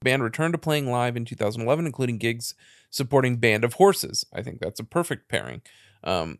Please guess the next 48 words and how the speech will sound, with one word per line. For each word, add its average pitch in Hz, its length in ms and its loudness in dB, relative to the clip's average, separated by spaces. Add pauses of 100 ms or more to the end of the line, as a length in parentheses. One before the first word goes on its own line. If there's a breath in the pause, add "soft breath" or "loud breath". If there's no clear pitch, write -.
during 123 400 -2
a 113 100 -2
radio 113 360 0
interview 131 340 0
on 113 180 0
Israel 117 400 -2
radio 107 280 -2
station 107 440 -6
Kol 101 440 -2
Hey 120 300 0
Campus 110 680 -2
on 92 420 -4
the 110 160 -8
seventh 117 320 -4
of - 80 -12
May, 101 160 -4
two 92 160 -8
thousand 107 240 -4
eleven, 156 220 0
Halstead 139 380 -2
said 117 180 0
the - 60 -12
band 104 200 -2
were 87 120 -6
working - 300 -10
on 80 140 -10
new 175 120 0
material 240 600 2 (400 loud breath)
and 110 200 -4
may 123 160 4
be 185 160 -2
recording 175 480 -2
during 98 220 -4
the 107 60 -6
summer. 143 280 -6
However, - 320 0
nothing - 340 -10
materialized. - 800 -14
Wow. 147 300 -6 (840 loud breath)
And 113 200 -4
Slowdive. 180 720 2
Let's - 240 -2
see 170 360 -2
what - 280 -2
Slowdive - 720 -2
is - 140 -14
up - 160 -18
to. - 180 -12